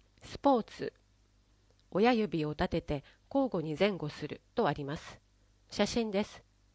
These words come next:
女性が親指を立てて交互に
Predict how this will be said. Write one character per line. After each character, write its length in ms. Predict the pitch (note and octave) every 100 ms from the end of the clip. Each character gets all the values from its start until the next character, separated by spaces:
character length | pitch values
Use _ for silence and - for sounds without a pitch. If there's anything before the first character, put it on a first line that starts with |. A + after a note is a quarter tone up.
| _ _ _ _ _ _ _ -
女 140 | G3+
性 220 | - G3+
が 180 | F3 E3 -
親 240 | G3 C4+
指 260 | A#3 E3+ D3
を 60 |
立 180 | D3 E3+
て 120 | E3+ -
て 200 | C#3+ - - _ _ _ _ _ _ -
交 240 | C#4 A#3+
互 140 | E3
に 200 | D#3+ D#3